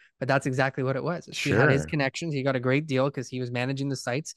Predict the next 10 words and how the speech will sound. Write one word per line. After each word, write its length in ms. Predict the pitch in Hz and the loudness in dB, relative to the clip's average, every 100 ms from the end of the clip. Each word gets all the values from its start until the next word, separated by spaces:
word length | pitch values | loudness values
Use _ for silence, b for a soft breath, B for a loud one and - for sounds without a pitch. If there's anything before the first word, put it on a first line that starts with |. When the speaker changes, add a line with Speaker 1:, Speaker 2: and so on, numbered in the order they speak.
| b b | b b
Speaker 1:
They 80 | 131 | -8
probably 420 | 123 135 139 143 | -2 0 2 0
did 160 | 147 151 | 2 2
it 80 | 160 | 2
for 140 | 170 | -2
free. 400 | 160 - 190 143 | -6 0 2 2
Who 120 | 127 | 0
<laughs> 280 | 151 160 - | 0 0 0
knows? 300 | 190 - - B 180 B B _ | -4 -4 -14 B -20 B B _
And 340 | - 131 123 | -4 -2 -2